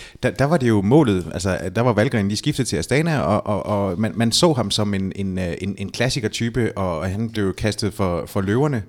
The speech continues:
Øhm, Hva-, hvad er der sket? Hvad har I arbejdet på i, i, øh, i det år, der, der, øh, altså, hvad var det, I lærte fra sidste år? Hvad var det, I, øh, hvad,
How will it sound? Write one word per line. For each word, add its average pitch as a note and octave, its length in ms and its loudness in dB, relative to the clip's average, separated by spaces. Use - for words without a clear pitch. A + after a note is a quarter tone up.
Øhm, F2 880 -2
Hva-, G#2 140 -4
hvad A2 160 2
er D#3+ 40 4
der F3 100 2
sket? - 480 -2
Hvad C#3 100 2
har D#3+ 140 2
I C3 100 0
arbejdet B2+ 460 2
på C#3 300 0
i, A2 200 -2
i, A2+ 320 0
øh, F#2+ 280 0
i G2+ 80 -4
det C#3+ 220 0
år, C#3 220 0
der, G2 120 -8
der, G2 260 0
øh, F#2 60 -4
altså, - 160 -6
hvad C3 120 0
var C#3 100 2
det, C#3 100 0
I A#2 40 -2
lærte B2+ 280 2
fra B2+ 120 -6
sidste D3+ 300 -2
år? B2 100 4
Hvad A#2 120 2
var B2 140 2
det, C3 80 -2
I, A2 120 -2
øh, G2 180 -2
hvad, A#2 100 -4